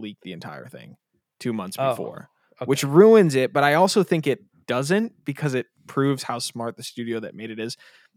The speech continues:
Speaker 1: Gaming provides a medium that can engage its players. It, I think it's closer to reading than film in a weird way, 'cause it forces you to, like,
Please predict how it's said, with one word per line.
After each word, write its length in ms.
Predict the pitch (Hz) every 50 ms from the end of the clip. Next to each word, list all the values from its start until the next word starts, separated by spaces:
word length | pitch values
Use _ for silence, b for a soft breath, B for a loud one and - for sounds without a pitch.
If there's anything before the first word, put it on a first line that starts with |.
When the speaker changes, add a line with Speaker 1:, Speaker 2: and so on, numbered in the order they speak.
| - -
Speaker 1:
Gaming 600 | 127 151 175 202 208 220 214 202 196 160 117 _ _ _ _ _ _ _ -
provides 680 | - 156 135 127 131 127 135 135 135 139 135 131 - - - _
a 80 | - 131
medium 680 | 131 131 135 139 139 139 135 131 127 123 120 117 127 - _ -
that 160 | 117 - -
can 380 | - 139 127 123 120 113 107 - _ _ _ _
engage 540 | 143 139 143 135 131 139 127 135 143 143 143
its 140 | 135 - -
players. 760 | - - - 120 117 120 120 120 117 113 120 - - - - _ _ _ _ _ _ _ _ _ _ _ _ _ _ _ _ _ _ _ _ _ _ _ _ _ -
It, 140 | 185 185 - _ _ _ _ _
I 120 | - 156 165
think 280 | - - 214 294 427 453
it's 120 | 392 -
closer 520 | - - - - 139 147 165 156 - 214 180
to 80 | 156
reading 640 | 123 92 101 117 120 131 131 120 92 76 87 - - _ _ -
than 160 | 120 123 120
film 400 | 120 - 131 123 110 101 90 92
in 80 | 98 101
a 40 |
weird 260 | 101 104 101 92 87 92
way, 260 | 87 - 69 - - _
'cause 160 | - - 143 143
it 160 | 147 - -
forces 560 | - - - 170 180 185 180 - 180 160 147
you 140 | 151 151 139
to, 160 | - - 139
like, 260 | 120 107 104 - -